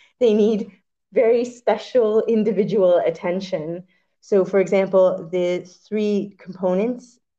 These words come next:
red blood cells, plasma, and platelets, need to be kept at different temperatures. So red blood cells are kept cool,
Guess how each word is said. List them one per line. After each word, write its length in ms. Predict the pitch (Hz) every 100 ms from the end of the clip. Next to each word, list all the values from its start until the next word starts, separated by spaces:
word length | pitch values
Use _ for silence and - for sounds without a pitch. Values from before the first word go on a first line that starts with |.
| -
red 260 | 175 175
blood 220 | 185 180 180
cells, 260 | 180 180
plasma, 420 | - 170 165 175
and 220 | 170 165 180
platelets, 420 | 190 170 160 -
need 160 | 185
to 60 | 190
be 80 | 170
kept 280 | - - -
at 100 | -
different 320 | 165 165 -
temperatures. 880 | - 165 - 185 247 285 302 - _ _ _ _ _ _
So 440 | - 202 175 170 170
red 260 | 185 185
blood 240 | 185 196 190
cells 320 | 196 180 180
are 180 | - 165
kept 380 | - 170 - -
cool, 640 | - 277 269 240 254 254